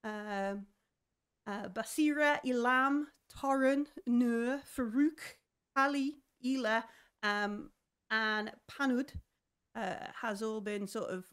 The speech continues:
forwarded to you in your, on your tabulas and data and that kind of stuff. Um, a little bit of information about, uh, the planet Ordana. Um, you know,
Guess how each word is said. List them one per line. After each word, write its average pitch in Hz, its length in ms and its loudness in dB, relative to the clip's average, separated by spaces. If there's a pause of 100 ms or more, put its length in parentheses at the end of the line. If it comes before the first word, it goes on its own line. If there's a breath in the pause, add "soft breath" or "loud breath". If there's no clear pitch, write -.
(200)
forwarded 208 480 0
to - 140 -8
you 190 340 0
in 190 160 0
your, 175 380 -4
on 180 160 -6
your 180 160 -6
tabulas 202 580 -4
and 185 100 -6
data 208 400 -4
and 196 160 -4
that 196 180 -6
kind 202 200 -4
of 190 60 -10
stuff. 196 320 -2 (680 soft breath)
Um, 190 360 -4 (440)
a 247 60 2
little 247 280 2
bit 262 200 2
of 220 100 -2
information 233 520 -2
about, 214 340 0 (120)
uh, 196 340 2
the 202 100 -8
planet 220 380 -2
Ordana. 208 600 0 (280)
Um, - 680 -8 (960)
you 233 80 -6
know, 190 160 -4